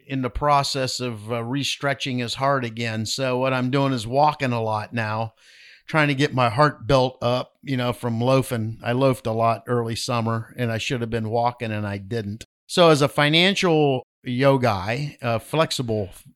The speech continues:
uh, yo guy, that means basically I'm <laughs> flexible financially.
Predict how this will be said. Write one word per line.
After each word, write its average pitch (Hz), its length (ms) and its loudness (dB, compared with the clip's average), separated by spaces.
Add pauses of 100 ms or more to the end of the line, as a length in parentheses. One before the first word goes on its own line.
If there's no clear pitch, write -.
uh, 113 120 -2
yo 110 300 -2
guy, 107 280 -2
that 104 180 -4
means 107 360 -2
basically 113 520 -4
I'm 110 220 -2
<laughs> - 140 -10
flexible 139 440 0
financially. 208 800 2